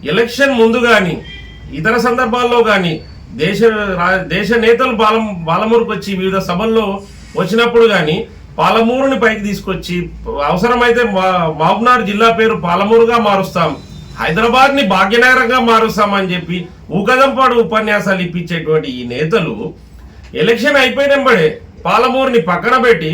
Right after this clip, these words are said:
మహబూబ్ నగర్ని తెరపైకి తీసుకొచ్చారండి. ఇది నేను గాలి మాటలు చెప్పట్లేదండి, నేను సాక్ష్యాధారాలతో చెప్తున్నా. ఇది అధికారిక కార్యక్రమం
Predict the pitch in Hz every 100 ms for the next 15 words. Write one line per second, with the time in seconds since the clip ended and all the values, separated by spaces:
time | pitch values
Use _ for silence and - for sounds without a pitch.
0 | 190 196 226 254 254 233 233 233 233 214
1 | 185 214 202 185 165 190 - - - -
2 | - 160 208 208 202 160 165 208 233 254
3 | 254 233 233 240 233 233 226 220 277 320
4 | - - - 156 143 151 202 202 165 147
5 | 135 151 180 - 240 247 247 247 226 240
6 | 226 226 226 220 262 - - - - -
7 | 196 240 226 170 - - - 156 233 226
8 | 262 262 247 262 233 233 240 240 254